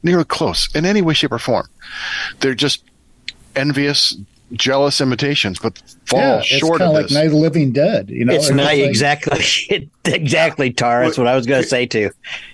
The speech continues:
Speaker 4: can I,
Speaker 3: Yeah.
Speaker 4: can I just
Speaker 3: Every,
Speaker 4: say,
Speaker 3: every
Speaker 4: uh,
Speaker 3: movie after Night of the Living Dead was just a pale imitation.
Speaker 2: I mean, there are some that
Speaker 3: other,
Speaker 2: are fun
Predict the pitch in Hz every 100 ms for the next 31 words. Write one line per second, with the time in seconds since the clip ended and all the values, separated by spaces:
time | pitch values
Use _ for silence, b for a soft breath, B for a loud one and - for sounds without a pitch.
0 | B - 156 135 101 104 147 139 139 131
1 | 147 - 147 190 165 170 180 180 165 160
2 | 156 160 151 160 147 135 143 135 123 127
3 | 117 104 113 - 107 101 - 113 117 113
4 | 113 113 170 185 180 196 180 175 202 185
5 | 170 - 139 -